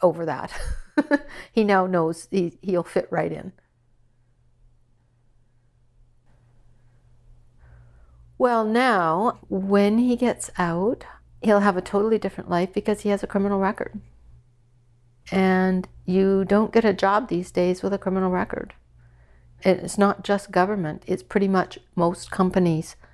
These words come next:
have this policy of you cannot have a criminal record. You'll have to be an entrepreneur. And that's tough to think about. Like, does everybody coming out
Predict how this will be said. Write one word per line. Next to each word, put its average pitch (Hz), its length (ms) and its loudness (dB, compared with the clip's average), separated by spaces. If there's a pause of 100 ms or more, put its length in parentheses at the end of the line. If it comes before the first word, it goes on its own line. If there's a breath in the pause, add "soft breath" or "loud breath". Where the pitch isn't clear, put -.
(160 soft breath)
have 190 260 0
this 185 160 -4
policy 185 720 -2 (500)
of 170 400 2
you 208 100 0
cannot 185 340 2
have 185 140 2
a 196 60 -10
criminal 175 340 -4
record. 180 380 -4 (1300)
You'll 190 180 0
have 190 200 0
to 202 60 -6
be 196 100 4
an 185 100 2
entrepreneur. 190 640 0 (1400 loud breath)
And 202 120 0
that's 302 240 0
tough 349 180 0
to 294 100 -2
think 339 200 -2
about. 208 220 2
Like, 175 200 -2
does 180 160 -4
everybody 262 420 2
coming 247 360 -4
out 240 340 -2